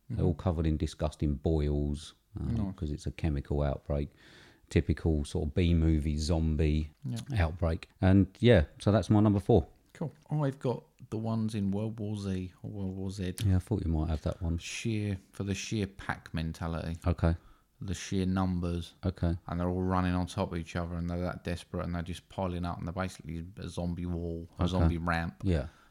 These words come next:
Speaker 2: And it was just the sheer amount of 'em more than anything, rather than individual zombies. I thought they were still good.
Speaker 1: Okay.
Speaker 2: But it was just, like I say, that scene when they're just piling over the wall and you're just
Speaker 1: Yeah.
Speaker 2: like, "Wow."
Speaker 1: Okay, good.
Speaker 2: Mm.
Speaker 1: Um, my number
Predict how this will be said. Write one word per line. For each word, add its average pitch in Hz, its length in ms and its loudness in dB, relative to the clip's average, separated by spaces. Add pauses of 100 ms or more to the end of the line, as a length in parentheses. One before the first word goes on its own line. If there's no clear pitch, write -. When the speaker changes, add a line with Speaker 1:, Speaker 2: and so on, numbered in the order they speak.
Speaker 2:
And 98 80 0
it 82 40 0
was 82 100 -6
just 90 260 -4 (600)
the 90 100 -4
sheer 87 480 -4
amount 82 380 -2
of 80 120 -8
'em 80 220 -6
more 85 180 -6
than 85 240 -4
anything, 85 560 -4
rather 95 260 -2
than 90 160 -2
individual 87 560 -4
zombies. 82 440 -6
I 101 60 -4
thought - 240 -8
they 82 60 -4
were 80 60 -2
still 82 220 -4
good. 95 320 -6 (240)
Speaker 1:
Okay. 80 260 0 (160)
Speaker 2:
But - 100 -6
it - 40 -2
was 82 80 -6
just, - 260 -6 (220)
like 71 100 -4
I 65 40 -4
say, 80 240 -2
that - 380 -4
scene 87 440 -2
when 85 240 -2
they're 82 300 -2
just - 240 -6 (180)
piling 85 360 0
over 82 220 -4
the 85 80 -4
wall 85 300 -4
and 78 100 -4
you're 80 140 -6
just 85 60 2
Speaker 1:
Yeah. 78 100 6
Speaker 2:
like, 87 100 -4 (380)
"Wow." 82 360 -6 (320)
Speaker 1:
Okay, 110 340 4 (360)
good. 147 300 6 (180)
Speaker 2:
Mm. 101 80 -8 (400)
Speaker 1:
Um, 110 300 8
my 139 580 8
number 107 680 6